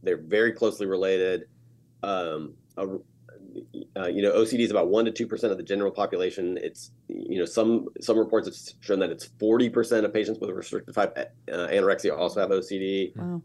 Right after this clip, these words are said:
Speaker 1: The remaining, uh, sixty percent of patients have very high levels of O C D-like traits, so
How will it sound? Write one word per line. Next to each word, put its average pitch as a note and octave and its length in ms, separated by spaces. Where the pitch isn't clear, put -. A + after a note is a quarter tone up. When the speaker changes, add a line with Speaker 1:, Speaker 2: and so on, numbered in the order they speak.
Speaker 1:
The G#2 80
remaining, A2+ 920
uh, F#2 260
sixty A#2 380
percent G#2+ 260
of G2+ 80
patients G2+ 300
have F2+ 80
very G2 180
high F#2+ 140
levels F#2+ 360
of F2 80
O E2+ 120
C G2+ 160
D-like E2 320
traits, G2+ 400
so E2 200